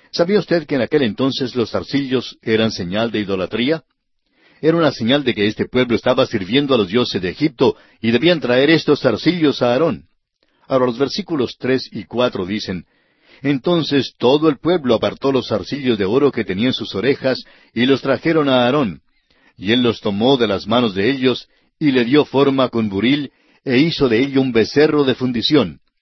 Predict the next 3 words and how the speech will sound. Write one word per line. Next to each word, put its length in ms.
Entonces 580
dijeron, 480
'Israel, 720